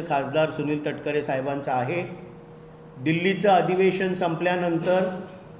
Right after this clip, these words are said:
संपूर्ण महाराष्ट्रामध्ये ज्या ज्या विधानसभा क्षेत्रमध्ये आमचे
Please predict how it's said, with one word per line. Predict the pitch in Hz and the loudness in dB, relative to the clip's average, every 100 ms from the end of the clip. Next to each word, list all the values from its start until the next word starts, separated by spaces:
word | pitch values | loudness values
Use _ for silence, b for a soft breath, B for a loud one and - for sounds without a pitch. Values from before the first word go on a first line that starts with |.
| - | -4
संपूर्ण | 160 160 160 196 202 | 0 0 2 4 4
महाराष्ट्रामध्ये | 208 165 160 175 185 - 196 185 160 143 - - - - - - - - - - - - - 120 | 4 4 4 4 2 0 0 2 2 2 -2 -10 -14 -20 -20 -20 -20 -20 -20 -20 -20 -20 -16 0
ज्या | 151 160 | 4 4
ज्या | 180 208 | 6 4
विधानसभा | 190 180 185 190 175 185 | 4 2 0 0 0 0
क्षेत्रमध्ये | - - 170 160 175 185 196 - - 175 165 170 | 0 -4 -4 -2 -2 0 0 -4 -6 -2 0 2
आमचे | 165 160 170 175 175 - | 2 0 0 -2 -2 -4